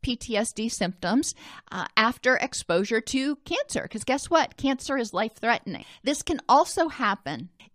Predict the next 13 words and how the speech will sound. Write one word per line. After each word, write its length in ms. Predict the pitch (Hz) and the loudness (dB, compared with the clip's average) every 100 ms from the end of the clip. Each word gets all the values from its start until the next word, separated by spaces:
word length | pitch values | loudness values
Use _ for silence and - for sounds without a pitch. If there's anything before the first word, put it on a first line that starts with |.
| - | 0
in 180 | 277 294 | 0 2
people 440 | - 277 262 247 | -2 0 0 0
who 240 | - 254 - | -2 -6 4
are 200 | 233 254 | 4 4
loved 420 | 208 196 294 247 | 4 6 6 4
ones, 500 | 202 185 120 160 - _ | -2 -2 -4 -10 -14 _
significant 840 | - 269 220 240 285 - 294 254 - | -6 -4 2 4 4 2 -4 -4 2
others 460 | 262 254 196 175 - - _ | 2 4 2 0 -8 -20 _
of 180 | 226 254 | 2 4
a 80 | 240 | 0
person 400 | 254 226 - 226 | 0 -2 -2 -6
with 160 | 214 | -6
cancer. 400 | - 233 - - | -4 -4 -4 -8